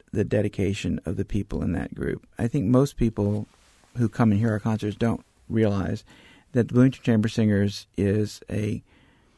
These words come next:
self-run, self-owned corporation. We're not allied with any government group. We don't get, um,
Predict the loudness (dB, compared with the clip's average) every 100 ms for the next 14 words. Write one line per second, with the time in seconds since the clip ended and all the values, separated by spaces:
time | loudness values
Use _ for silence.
0 | _ _ -16 2 2 2 2 4 6 4
1 | 2 -4 _ 0 2 2 0 2 4 2
2 | -2 -4 0 0 0 -4 -4 -2 0 0
3 | 0 0 0 0 -2 0 0 0 -2 0
4 | 0 0 -4 -12 -20 -20 -20 _ 6 6
5 | 6 0 -4 -2 0 2 2 -2 _ _
6 | _ _ -10 -8 -8